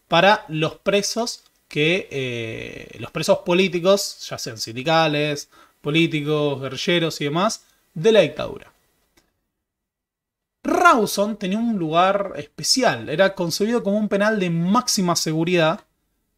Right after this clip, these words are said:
porque tenía una custodia de, eh, cien guardias, además había, no, perdón, setenta guardias, y después tenía una guarnición aparte de ciento veinte hombres de personal antiguerrilla.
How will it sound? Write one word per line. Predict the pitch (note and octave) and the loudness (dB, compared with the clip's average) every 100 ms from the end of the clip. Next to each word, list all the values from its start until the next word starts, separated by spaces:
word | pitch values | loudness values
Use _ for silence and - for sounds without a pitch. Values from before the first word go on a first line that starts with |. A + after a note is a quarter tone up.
| _ _ _ _ _ | _ _ _ _ _
porque | D#3 D3+ - F#3 | -2 -2 -2 -2
tenía | F3+ F3+ A3+ | 0 0 0
una | - | -2
custodia | F3+ - G#3 F#3 F3 D#3 D3 - | -8 -4 0 2 4 4 2 -2
de, | C#3 C3+ E3 F#3 G3+ - | -6 -2 2 2 0 -4
eh, | C#3 C#3+ C#3 C#3 C3+ C3 B2+ B2+ C3 B2+ - | -4 -2 0 0 -2 -2 -4 -6 -8 -10 -12
cien | - - - A#3+ D4 B3+ | -6 0 2 4 4 4
guardias, | C#4+ E4+ B3 G3+ G3+ A3 A3+ - - | 4 2 2 4 6 4 2 -6 -4
además | F#3 F#3+ A3+ A3+ | 2 2 2 2
había, | G#3+ G3+ G3+ G3+ G3 - - - | 2 2 4 4 2 -2 -10 -2
no, | A#3 | -2
perdón, | G#3+ G#3 F3 | 0 0 -2
setenta | - A3 E4+ D4+ G#3 | -2 -4 -2 2 4
guardias, | D3+ A#2+ G#2 G2 - | 4 2 -4 -8 -8
y | G3+ | -8
después | D4+ C#4+ | -8 -2
tenía | B3 | 0
una | A#3 F#3+ | 2 2
guarnición | D#3+ D3 C#3+ D3 G#3 | 4 2 0 -4 -2
aparte | F#3+ F3 G3 G3+ G3+ G3 - - _ | 0 0 0 0 -2 -2 -14 -20 _
de | - C#3+ E3 | -6 -4 -4
ciento | - - A#3 A#3+ G#3 | -2 0 0 0 2
veinte | F#3 G#3 G#3 F3 | 2 2 0 2
hombres | G3 G#3+ G3+ | 2 2 0
de | D#3 | -2
personal | D3+ D3+ - D#3+ F3 G3 | -2 -4 -4 -4 0 0
antiguerrilla. | E3+ D3 C3+ B2+ D3 F#3 - - | 0 -4 -8 -6 -4 -2 -4 -8